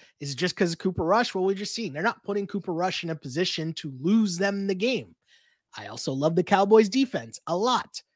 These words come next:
a lot, a lot, a lot. So now six points. <sighs> I, you gotta really, really, really like the Eagles here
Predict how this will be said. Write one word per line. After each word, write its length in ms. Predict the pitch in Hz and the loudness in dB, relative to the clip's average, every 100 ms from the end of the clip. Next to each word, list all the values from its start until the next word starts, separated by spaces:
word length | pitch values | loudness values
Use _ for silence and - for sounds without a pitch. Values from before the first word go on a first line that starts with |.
| _ _ | _ _
a 60 | 131 | -4
lot, 260 | 202 262 220 | 2 6 6
a 40 | |
lot, 240 | 165 131 | 6 2
a 60 | 120 | -6
lot. 260 | 104 85 - _ _ _ _ _ _ _ _ _ - | -10 -10 -12 _ _ _ _ _ _ _ _ _ -6
So 180 | - | 0
now 520 | 202 208 226 214 180 - | 2 2 4 2 0 -8
six 320 | - 226 214 | -4 -2 -2
points. 560 | - 233 196 165 - - _ _ _ _ _ _ _ _ - | 0 0 0 -4 -8 -10 _ _ _ _ _ _ _ _ -16
<sighs> 500 | - - 127 - - | -14 -12 -12 -14 -2
I, 180 | 165 185 - | -2 -2 -4
you 160 | 175 | 0
gotta 260 | 202 233 165 | 4 4 4
really, 540 | 135 151 196 220 214 | 0 2 6 6 6
really, 320 | 196 214 208 | 6 6 6
really 340 | 185 196 208 202 | 8 8 8 6
like 240 | 185 185 | 4 2
the 220 | 185 147 | -2 -2
Eagles 320 | 185 190 214 208 | 2 6 6 6
here 380 | 214 226 233 | 0 0 -2